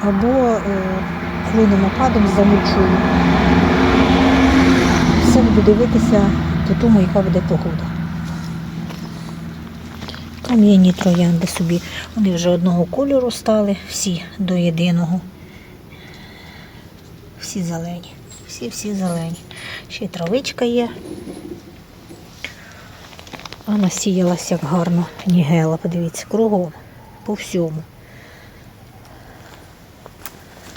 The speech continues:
Да, здивувала мене беделосперма. На той рік я собі придбаю різних сортів і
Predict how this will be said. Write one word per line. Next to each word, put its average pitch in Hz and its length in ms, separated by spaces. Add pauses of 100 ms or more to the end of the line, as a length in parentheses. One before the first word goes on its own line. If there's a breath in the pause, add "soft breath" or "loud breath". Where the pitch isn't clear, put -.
(640)
Да, 196 240
здивувала 196 600
мене 170 300
беделосперма. 180 1000 (580 loud breath)
На 196 80
той 190 220
рік 214 260
я 180 100 (880 loud breath)
собі 175 280
придбаю 175 680 (140)
різних 180 440
сортів 220 600 (580 loud breath)
і 233 220